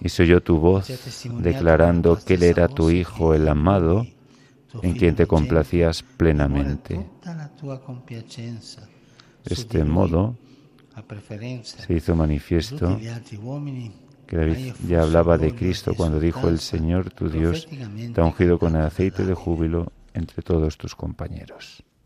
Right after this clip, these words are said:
Speaker 2: Ora ti preghiamo, Padre.
Speaker 1: Ahora te pregamos, te oramos, Padre.
Speaker 2: Santifica con la tua benedizione
Speaker 1: Santifica
Speaker 2: questo
Speaker 1: con tu
Speaker 2: óleo,
Speaker 1: bendición este óleo.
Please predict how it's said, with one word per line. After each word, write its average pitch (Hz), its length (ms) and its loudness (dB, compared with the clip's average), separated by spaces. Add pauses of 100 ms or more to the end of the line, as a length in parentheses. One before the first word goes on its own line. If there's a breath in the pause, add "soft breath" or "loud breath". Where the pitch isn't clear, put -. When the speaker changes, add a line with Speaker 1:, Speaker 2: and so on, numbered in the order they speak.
(1800)
Speaker 2:
Ora 107 380 -8 (320)
ti 127 80 -12
preghiamo, 98 680 -16 (140)
Padre. - 480 -20 (600)
Speaker 1:
Ahora 82 300 4
te 78 340 -2
pregamos, 78 640 -2
te 78 100 -4
oramos, 78 480 0
Padre. 80 540 -4
Speaker 2:
Santifica 101 560 -20 (220)
con 101 220 -20
la 101 120 -20
tua 110 300 -14
benedizione 95 440 -18
Speaker 1:
Santifica - 880 -2
Speaker 2:
questo 78 180 -2
Speaker 1:
con 82 180 -4
tu - 120 -8
Speaker 2:
óleo, 80 80 0
Speaker 1:
bendición 82 640 0
este - 340 -6
óleo. 78 460 -2